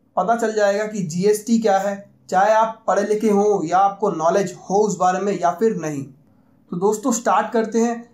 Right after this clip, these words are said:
लेकिन उससे पहले आप लोगों को एक वादा करना होगा कि जिन भी लोगों को समझ में आ जाएगा जीएसटी क्या है, वो ईमानदारी से इस video को like ज़रूर करेंगे और हो सके तो comment करके मुझे बताना चाहें कुछ तो बता सकते हैं। और दोस्तों, एक काम और करना होगा, आपको इस video को share भी करना होगा।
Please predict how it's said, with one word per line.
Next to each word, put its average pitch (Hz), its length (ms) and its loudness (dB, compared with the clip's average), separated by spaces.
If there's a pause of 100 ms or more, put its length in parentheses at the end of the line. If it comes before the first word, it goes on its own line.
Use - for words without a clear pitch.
(140)
लेकिन 214 220 0
उससे 240 220 -2
पहले 226 300 0
आप 208 200 0
लोगों 220 200 0
को 226 100 -2
एक 208 160 0
वादा 170 340 0
करना 196 240 0
होगा 190 340 -2 (360)
कि 180 60 -6
जिन 208 260 2
भी 240 80 4
लोगों 220 280 2
को 226 120 -4 (360)
समझ 185 300 -2
में 233 140 2
आ 190 140 4
जाएगा 196 380 2
जीएसटी 208 460 -4
क्या 190 200 0
है, 185 160 -4
वो 175 180 -4
ईमानदारी 226 580 0
से 202 140 -6
इस 196 180 -4
video 180 260 -2
को 202 100 -2
like 202 460 2
ज़रूर 180 320 -2
करेंगे 185 380 -4 (360)
और 170 160 -2
हो 190 180 0
सके 240 280 -2
तो 240 120 -2 (260)
comment 226 320 0
करके 233 260 0
मुझे 208 260 0
बताना 180 360 0
चाहें 202 360 0
कुछ 220 220 -4
तो 165 80 -2
बता 147 260 -2
सकते - 280 -4
हैं। 208 220 -6 (400)
और 254 260 0
दोस्तों, 233 360 -2
एक 226 160 -2
काम 202 200 2
और 214 160 0
करना 214 220 -2
होगा, 208 200 0
आपको 208 440 -2
इस 226 100 0
video 214 300 -2
को 226 120 0
share 226 440 -2
भी 226 100 -2
करना 170 260 -2
होगा। 135 240 -6